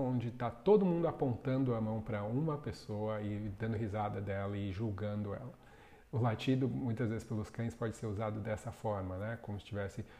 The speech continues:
vamos supor, a comunicação entre dois cães, como se tivesse, ah, acusando o outro animal utilizando seu latido. Interessante também.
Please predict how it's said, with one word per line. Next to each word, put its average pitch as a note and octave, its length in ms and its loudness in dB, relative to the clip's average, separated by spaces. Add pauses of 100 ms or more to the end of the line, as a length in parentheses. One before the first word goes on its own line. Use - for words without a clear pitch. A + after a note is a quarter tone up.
(160)
vamos A2+ 120 -4
supor, G#2+ 200 -4
a F#2 40 -4
comunicação G#2 560 -4
entre F#2+ 220 -6
dois G2+ 260 -4
cães, G#2+ 320 -8 (320)
como A2+ 160 -6
se - 60 -8
tivesse, G#2+ 800 0
ah, G#2+ 240 -2
acusando A2 920 2 (460)
o D3+ 160 -6
outro G2 580 -4
animal F#2+ 640 -4
utilizando F#2+ 640 -4
seu G#2 180 -4
latido. F#2+ 420 -4 (800)
Interessante F#2+ 520 -4
também. C#3 260 0